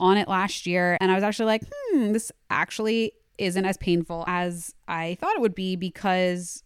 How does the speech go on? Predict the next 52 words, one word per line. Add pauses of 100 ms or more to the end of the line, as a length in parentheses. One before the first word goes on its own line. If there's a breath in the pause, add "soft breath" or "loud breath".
a
lot
of
people
aren't
honoring
their
own
dads.
They're
honoring
their
partner, (480 soft breath)
which
is (240)
something
I'm
able
to
do.
You
know,
that's
maybe
something
that
is
really
hard
for
other
people
who
have
left, (100)
lost
a
spouse
or
their
partner
in
life. (640 soft breath)
So,
you
know,
it,
it,
grief
is
a
very,